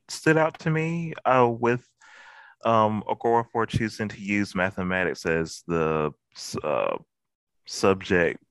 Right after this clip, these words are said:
through which, um, Binti, uh, tries to reach the fu-, um,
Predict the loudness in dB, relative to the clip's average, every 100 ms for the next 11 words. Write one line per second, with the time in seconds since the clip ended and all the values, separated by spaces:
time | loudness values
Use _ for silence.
0 | _ -4 -2 2 2 2 -2 -8 -8 _
1 | -20 _ -20 -8 -2 0 0 -2 -6 -14
2 | _ _ _ -16 -4 -2 -2 -4 -6 -4
3 | -4 -6 -10 _ _ _ -14 -6 -2 -2
4 | -6 _ _ _ _ _ -14 -2 2 2
5 | 0 -4 -4 -4 -8 -8 -8 -16 -12 -4
6 | -2 -2 -6